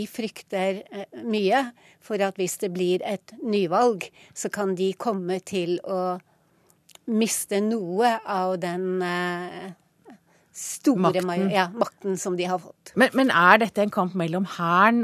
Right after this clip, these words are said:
Speaker 2: og mellom, eh, brorskapet, altså islamistene?
Speaker 1: Ja, det vil jeg nok si at det er. Det er en kamp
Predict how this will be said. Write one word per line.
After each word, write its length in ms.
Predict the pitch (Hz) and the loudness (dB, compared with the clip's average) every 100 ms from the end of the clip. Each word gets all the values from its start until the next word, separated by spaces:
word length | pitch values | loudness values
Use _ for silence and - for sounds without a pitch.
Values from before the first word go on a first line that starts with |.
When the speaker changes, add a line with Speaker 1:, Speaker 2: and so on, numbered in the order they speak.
| - | -2
Speaker 2:
og 400 | 170 170 190 202 | -4 -2 0 0
mellom, 680 | 190 170 165 170 180 180 180 | 0 0 -2 -2 0 0 -2
eh, 500 | 180 175 170 165 147 | -2 -2 -2 -4 -4
brorskapet, 720 | 175 175 165 - 185 175 254 | -6 -6 -6 -2 -2 0 0
altså 260 | 226 170 180 | -2 -2 -6
islamistene? 640 | - 202 185 160 - 233 - _ _ - - - _ | -4 -2 -2 -6 -8 -8 -8 _ _ -20 -20 -20 _
Speaker 1:
Ja, 260 | 214 190 185 | 4 6 4
det 220 | 190 196 | 2 4
vil 140 | 247 | 4
jeg 140 | 262 269 | 4 2
nok 160 | 294 | 0
si 160 | - 247 | 0 0
at 160 | 196 - | 0 0
det 120 | 220 | 0
er. 260 | 185 156 180 | 2 2 2
Det 100 | 196 | 2
er 240 | 185 175 240 | 2 2 0
en 100 | 240 | 0
kamp 360 | 233 185 180 | -2 -2 -4